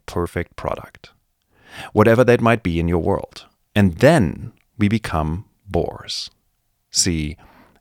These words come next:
in our effort, we delivered a beautifully polished product, one which ticks all the boxes, but also one which, due to its lacks of faults and quirks, is just boring.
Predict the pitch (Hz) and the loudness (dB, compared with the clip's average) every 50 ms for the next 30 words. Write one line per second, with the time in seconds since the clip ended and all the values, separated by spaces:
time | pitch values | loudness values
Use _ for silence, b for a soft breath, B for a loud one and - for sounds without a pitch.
0 | b - - 101 95 90 92 95 139 160 - - 69 - - - 101 95 92 107 | b -2 2 4 4 4 4 4 2 0 -2 -6 -8 -8 -8 -6 -6 -2 0 2
1 | 117 151 165 180 175 165 - - - 98 92 82 - 90 98 117 123 135 - - | 2 2 2 0 0 -2 -4 -4 -4 -4 -4 -4 -4 -4 -2 -2 -2 -2 -4 -4
2 | - 123 120 120 - - - - 90 85 82 82 - _ - - - - - - | -6 -4 -4 -6 -8 -8 -6 -4 -4 -4 -2 -6 -6 _ -10 -10 -10 -10 -10 -14
3 | - - - - - B B B B B B B B 95 107 131 135 135 127 104 | -18 -20 -20 -20 -20 B B B B B B B B 2 4 4 4 4 2 2
4 | 104 - - - - - 170 - - - - _ - 110 107 110 113 120 117 123 | 0 0 0 -6 -4 -6 -6 -2 -2 -4 -4 _ -4 0 0 2 2 2 0 -2
5 | 104 - - - - - - - - - - - _ - 90 90 - - - - | -2 -2 -2 -2 -2 -6 -4 -4 -4 -4 -6 -4 _ -2 -2 -2 -2 -4 -2 0
6 | 135 165 180 - - 117 87 73 69 64 65 - 78 92 - - - - - _ | 0 0 0 2 2 2 2 2 -2 -4 -4 -4 -4 -4 -2 -2 -4 -4 -4 _
7 | _ _ _ - 98 90 - 131 165 202 - - 175 127 - - - 92 90 92 | _ _ _ -14 -12 -8 -6 -4 -4 -4 -2 0 0 0 0 -2 -2 -2 -2 0
8 | - - - - - 85 - - - - - - 120 120 120 127 127 - - 98 | 0 -2 -4 -4 -6 -10 -10 -10 -16 -12 -4 -2 0 0 0 0 -2 -2 -2 -2
9 | 98 92 - - - - 135 95 - - - - - - - - - 120 - - | -4 -4 -6 -8 -6 -4 -2 -2 -2 -4 -4 -2 -2 -2 -2 -2 -2 -2 -2 -2
10 | - - - 90 73 71 - - - - - - - _ _ _ _ _ _ _ | -4 -2 -2 -2 -2 -2 -4 -4 -6 -6 -10 -14 -18 _ _ _ _ _ _ _
11 | _ _ - - 160 147 101 - - - | _ _ -8 -4 -4 -4 -4 -6 -10 -16